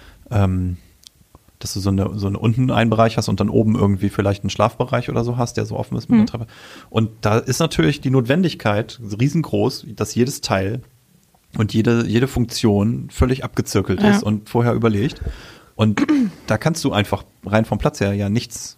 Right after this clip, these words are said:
Speaker 1: ansammeln,
Speaker 2: Nee.
Speaker 1: sondern alles ist nur so oft da, wie es gebraucht wird. Ähm, und alles Überflüssige kommt weg. Und dann
Speaker 2: Ja.
Speaker 1: bist du erstens mobil mit deinem Häuschen, was natürlich auch ganz nett
Speaker 2: Ja.
Speaker 1: ist.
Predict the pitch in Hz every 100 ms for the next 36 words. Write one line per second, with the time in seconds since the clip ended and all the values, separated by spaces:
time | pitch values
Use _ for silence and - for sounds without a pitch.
0 | - 120 107 92 92 90 202 185 - -
1 | 101 101 - 110 135 - - - - 117
2 | - 113 110 113 - 107 110 107 107 -
3 | 101 98 92 95 92 - _ _ _ _
4 | _ _ - 117 196 190 190 - 104 98
5 | 110 110 - 107 107 104 104 107 107 117
6 | 107 95 - - 101 98 113 - 120 113
7 | 104 131 160 139 110 104 120 175 165 165
8 | 156 170 - 196 233 _ _ _ _ _
9 | 180 - 107 107 104 - 135 123 101 -